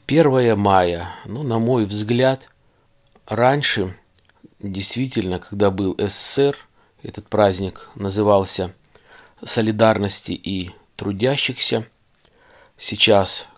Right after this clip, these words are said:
как-то по-другому сделали выходной, э, день. А, лично мое мнение, можно было бы вообще не делать этот праздник.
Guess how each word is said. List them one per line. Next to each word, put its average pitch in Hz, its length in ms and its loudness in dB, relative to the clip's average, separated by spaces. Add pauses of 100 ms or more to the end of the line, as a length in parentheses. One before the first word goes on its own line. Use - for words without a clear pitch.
как-то - 500 -4 (220)
по-другому 120 800 0 (680)
сделали 107 640 2 (220)
выходной, 107 760 -2 (720)
э, 95 180 -6
день. 95 480 -2 (480)
А, 101 260 -2
лично 123 420 0
мое 139 360 2
мнение, 95 640 -2 (420)
можно 113 480 2
было 104 280 2
бы 95 280 -6 (220)
вообще 131 760 -2
не 117 180 -2
делать 110 540 2 (840)
этот 110 320 -2
праздник. 101 800 2